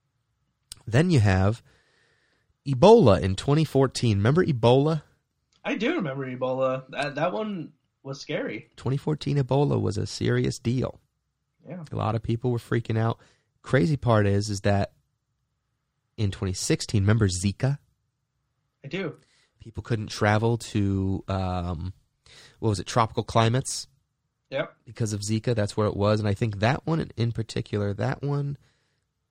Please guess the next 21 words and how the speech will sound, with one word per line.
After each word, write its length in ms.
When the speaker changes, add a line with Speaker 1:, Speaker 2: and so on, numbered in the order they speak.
Speaker 1:
and 380
was 180
it 120
sars? 920
And 440
I, 180
I 80
think 300
avian, 480
too, 400
were 480
transmitted 520
by 100
mosquitoes. 720
Speaker 2:
Oh, 180
was 160
it 40
really? 320
Speaker 1:
I 60
believe 300
so. 260